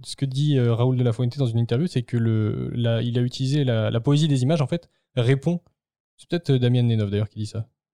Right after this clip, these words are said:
Hmm. Je vérifierai. Ce sera dans le prochain Erratum. Dans la, <laughs> il dit la poésie des images, euh,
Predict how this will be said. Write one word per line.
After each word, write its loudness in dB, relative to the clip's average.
Hmm. -4
Je -2
vérifierai. 0
Ce 0
sera 0
dans 4
le 0
prochain 2
Erratum. 0
Dans 6
la, 8
<laughs> -18
il -2
dit 2
la 6
poésie 2
des 2
images, 2
euh, 2